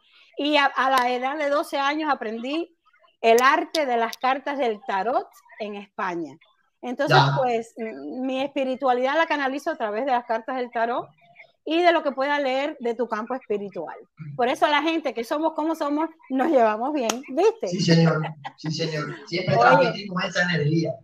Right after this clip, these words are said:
Speaker 1: Sí, señor. Oye, Claudia, yo te veo muy jovencita, pero de todas maneras te voy a preguntar.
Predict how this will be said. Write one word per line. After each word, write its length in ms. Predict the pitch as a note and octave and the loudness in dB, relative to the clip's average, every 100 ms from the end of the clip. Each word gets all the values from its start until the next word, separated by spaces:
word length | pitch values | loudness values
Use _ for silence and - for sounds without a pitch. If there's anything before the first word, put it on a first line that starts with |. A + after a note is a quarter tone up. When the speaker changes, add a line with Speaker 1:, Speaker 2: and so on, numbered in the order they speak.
| _ _ _ | _ _ _
Speaker 1:
Sí, 240 | - A#3+ A3 | -10 -8 -8
señor. 800 | - D#4+ C#4 G3+ F3+ F3 F3 F3+ _ _ - | -6 -6 -6 -6 -6 -6 -6 -10 _ _ -4
Oye, 300 | A#3 C#4 D4+ | 2 4 4
Claudia, 420 | D4 B3 C#4+ D4 | 4 4 4 2
yo 80 | B3 | 0
te 100 | D4 | 2
veo 140 | D#4 F4 | 4 4
muy 120 | F4+ | 4
jovencita, 600 | E4+ C#4 B3+ B3+ A3+ A#3 | 4 2 -2 -4 -2 0
pero 180 | A3+ A3+ | 0 -2
de 80 | |
todas 160 | A3+ D#4+ | -2 -2
maneras 240 | E4 E4 | 0 0
te 60 | A#3+ | -2
voy 160 | G3+ A3+ | -2 -2
a 80 | |
preguntar. 520 | A3 E3 D#3 D3+ D3 | -4 -8 -10 -18 -20